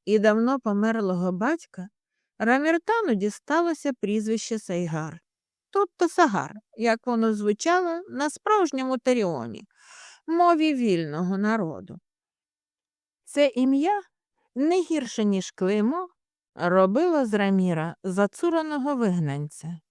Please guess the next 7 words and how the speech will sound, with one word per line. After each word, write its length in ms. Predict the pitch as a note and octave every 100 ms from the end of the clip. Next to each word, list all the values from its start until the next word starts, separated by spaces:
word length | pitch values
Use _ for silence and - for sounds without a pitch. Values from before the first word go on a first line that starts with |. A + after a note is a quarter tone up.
| _
чиє 360 | - G3 G3+ F#3+
місце 580 | A3+ E4 - - E3+ F3+ _ _ _ _ -
на 180 | D4+
найнижчому 840 | F4 F4 D#4 A#3+ C4+ - E4 D#4 D#4+
щаблі 560 | - - E3 E3 E3+ A3
соціальної 840 | - A3 - E3 D3+ D#3 D#3 E3
драбини. 720 | E3 E3 D#3+ D3 C#3+ C#3 C#3